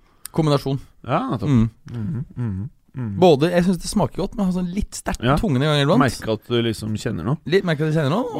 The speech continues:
Speaker 1: og så,
Speaker 2: Oi, fy da.
Speaker 1: <clears throat> veldig deilig sammen med, med øl. <clears throat>
Speaker 2: Ja,
Speaker 1: Som
Speaker 2: ikke
Speaker 1: i
Speaker 2: sant?
Speaker 1: studio nå, så har jeg jo ikke, har jeg jo ikke det ved siden av. Da merker jeg at det, det er ikke like godt med øl.
Speaker 2: Å, sier du det?
Speaker 1: Jo, selvfølgelig er det.
Speaker 2: Jeg, jeg så på Entourage her om dagen,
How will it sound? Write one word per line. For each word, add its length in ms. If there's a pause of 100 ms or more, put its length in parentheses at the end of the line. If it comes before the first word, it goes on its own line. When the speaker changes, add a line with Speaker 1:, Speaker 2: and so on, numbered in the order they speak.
Speaker 1:
og 100
så, 240
Speaker 2:
Oi, 160
fy 160
da. 540
Speaker 1:
<clears throat> 80
veldig 180
deilig 220
sammen 180
med, 480
med 140
øl. 100 (300)
<clears throat> 260
Speaker 2:
Ja, 160
Speaker 1:
Som 80
Speaker 2:
ikke 80
Speaker 1:
i 60
Speaker 2:
sant? 100
Speaker 1:
studio 240
nå, 80
så 160
har 140
jeg 20
jo 80
ikke, 240 (2000)
har 80
jeg 80
jo 60
ikke 100
det 80
ved 80
siden 220
av. 80
Da 80
merker 240
jeg 80
at 80
det, 60 (140)
det 120
er 80
ikke 160 (100)
like 300
godt 100
med 160
øl. 60 (760)
Speaker 2:
Å, 120
sier 160
du 40
det? 120 (180)
Speaker 1:
Jo, 140 (100)
selvfølgelig 340
er 120
det. 80 (400)
Speaker 2:
Jeg, 180 (360)
jeg 120
så 160
på 140 (120)
Entourage 560
her 140
om 100
dagen, 240